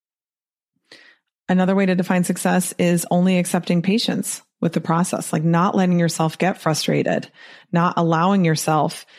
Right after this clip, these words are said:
to have the pity party and think that it should be going faster when it's not. So when you are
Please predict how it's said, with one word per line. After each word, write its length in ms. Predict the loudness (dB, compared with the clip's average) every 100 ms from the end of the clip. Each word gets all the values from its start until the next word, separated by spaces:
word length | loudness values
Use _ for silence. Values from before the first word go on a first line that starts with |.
| -20 -8
to 320 | 0 2 2 0
have 260 | 0 0
the 80 | 0
pity 220 | 0 -2
party 480 | 0 0 0 0 0 0
and 360 | 2 0 -2
think 280 | -2 -2 0
that 120 | 0
it 120 | 0
should 160 | 0 -2
be 80 | 0
going 200 | 0 0
faster 440 | 0 -2 0 -2
when 120 | 0
it's 200 | 0 -2
not. 320 | -2 -2 -6 -14 -20 -20 -18
So 400 | -6 -2 0 -2 -2
when 360 | 0 2 0
you 440 | 0 0 2 2 0
are 460 | 0 0 2 0